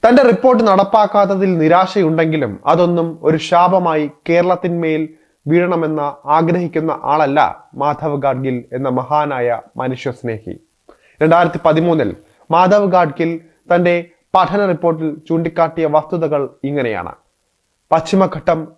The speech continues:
ആകെ തകർക്കപ്പെട്ടിരിക്കുന്നു. ഇനിയും നടപടി എടുത്തില്ലെങ്കിൽ കേരളത്തെ കാത്തിരിക്കുന്നത് വൻ ദുരന്തമാണ്. അതിന്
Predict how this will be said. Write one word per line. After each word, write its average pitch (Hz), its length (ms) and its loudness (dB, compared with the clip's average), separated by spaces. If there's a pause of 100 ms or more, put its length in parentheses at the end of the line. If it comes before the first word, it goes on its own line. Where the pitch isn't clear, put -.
(200)
ആകെ 160 360 0 (200)
തകർക്കപ്പെട്ടിരിക്കുന്നു. 123 840 -6 (520)
ഇനിയും 190 400 2
നടപടി 170 560 0
എടുത്തില്ലെങ്കിൽ 156 720 -2 (380)
കേരളത്തെ 160 520 0
കാത്തിരിക്കുന്നത് 143 800 -4 (220)
വൻ 143 300 -2
ദുരന്തമാണ്. 131 640 -4 (640)
അതിന് 147 380 0